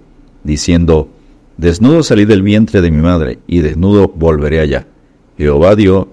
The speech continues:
y Jehová quitó. Sea el nombre de Jehová bendito".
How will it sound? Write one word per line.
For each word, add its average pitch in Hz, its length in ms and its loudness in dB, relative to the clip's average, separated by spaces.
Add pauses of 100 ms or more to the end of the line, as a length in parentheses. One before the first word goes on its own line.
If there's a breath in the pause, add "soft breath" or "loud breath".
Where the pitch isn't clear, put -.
(100)
y 71 120 -8
Jehová 69 380 -4
quitó. 82 380 -2 (300 soft breath)
Sea - 240 -2
el 110 100 2
nombre 117 300 2
de 95 100 2
Jehová 82 320 0
bendito". 78 500 -4